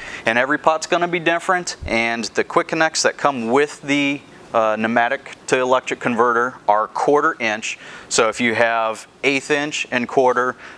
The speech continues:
on a Schmidt or Empire type of pot, you may need to convert one of these over to an eighth, or if you have a Klemco, you may have to convert these over to one of the Klemco ends. But other than that, all you need is a wrench. Locate your air in,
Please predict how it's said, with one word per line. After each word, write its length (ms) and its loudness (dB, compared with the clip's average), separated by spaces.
on 160 2
a 80 -2
Schmidt 460 0
or 260 2
Empire 420 0
type 240 0
of 100 -8
pot, 300 2
you 160 -6
may 300 0
need 240 -2
to 80 -2
convert 400 0
one 180 2
of 80 -2
these 200 0
over 180 2
to 160 -6
an 160 -4
eighth, 320 0
or 140 4
if 120 -6
you 120 4
have 160 4
a 40 2
Klemco, 680 0
you 120 -2
may 180 0
have 220 0
to 100 -6
convert 400 -2
these 220 0
over 220 2
to 140 -2
one 200 -2
of 60 -8
the 200 0
Klemco 480 0
ends. 420 -2
But 460 2
other 240 2
than 180 -2
that, 320 2
all 140 4
you 100 0
need 160 2
is 140 2
a 40 2
wrench. 460 -2
Locate 500 2
your 160 2
air 320 2
in, 380 -2